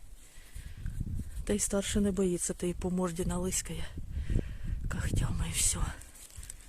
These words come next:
Четвертий мішок набрати.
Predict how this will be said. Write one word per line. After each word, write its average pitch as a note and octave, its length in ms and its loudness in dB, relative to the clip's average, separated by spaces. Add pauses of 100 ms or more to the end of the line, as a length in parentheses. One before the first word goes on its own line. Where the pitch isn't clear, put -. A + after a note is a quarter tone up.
(1160)
Четвертий A3 600 2
мішок G3 420 0
набрати. F#3 460 -2